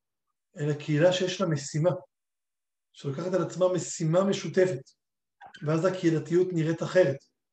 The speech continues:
אני והשכנים שלי, קיבוץ קמים, כל אחד מקבל את המשכורת לעצמו, אבל אנחנו עדיין מנהלים משק משותף. זאת אומרת, אני והשכנים שלי,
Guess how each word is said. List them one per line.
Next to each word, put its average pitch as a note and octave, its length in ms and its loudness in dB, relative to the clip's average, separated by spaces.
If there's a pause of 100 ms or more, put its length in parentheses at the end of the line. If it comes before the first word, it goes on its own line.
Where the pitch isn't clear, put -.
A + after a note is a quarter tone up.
(480)
אני F3 160 2
והשכנים E3 560 2
שלי, G3 320 -2 (480)
קיבוץ F3+ 320 0
קמים, F#3 380 2
כל F#3 120 2
אחד F3+ 220 0
מקבל E3+ 320 0
את E3+ 60 -6
המשכורת E3 540 -2
לעצמו, D#3+ 560 -2 (840)
אבל D#3 100 -6
אנחנו C#3+ 180 -2
עדיין F3+ 280 4
מנהלים F3 500 2
משק - 280 -6
משותף. D#3 380 -4 (840)
זאת - 80 -16
אומרת, D3 140 -6
אני E3 140 0
והשכנים E3+ 560 2
שלי, G3+ 260 0